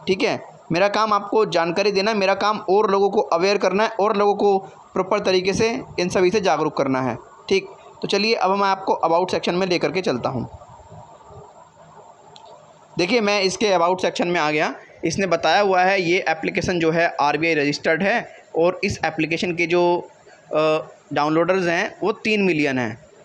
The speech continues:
ये अब तक तीन मिलियन को loan वगैरह दे चुकी है, लेकिन अगर downloaders की बात करें तो इस application का one million downloaders हैं।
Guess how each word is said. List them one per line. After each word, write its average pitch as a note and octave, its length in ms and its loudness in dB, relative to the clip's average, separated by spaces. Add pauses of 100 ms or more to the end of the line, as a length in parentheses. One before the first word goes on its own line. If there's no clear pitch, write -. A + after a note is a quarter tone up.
(180)
ये D3+ 140 2
अब E3+ 160 -2
तक G3+ 80 2
तीन F3+ 220 -2
मिलियन E3+ 320 -2
को G3 100 -2
loan E3+ 220 0
वगैरह E3 260 2
दे F3+ 160 -2
चुकी C#3+ 280 -4
है, C3+ 80 -2
लेकिन E3+ 260 -2
अगर G#3 120 0
downloaders F3+ 540 0
की - 100 -2
बात D#3+ 240 -2
करें G3+ 260 -2 (340)
तो F3+ 160 -2
इस G#3 160 -2
application D#3+ 520 -2
का F3 180 -2 (200)
one D#3 260 0
million D#3 340 0
downloaders A#2+ 540 -2
हैं। A#2+ 180 -8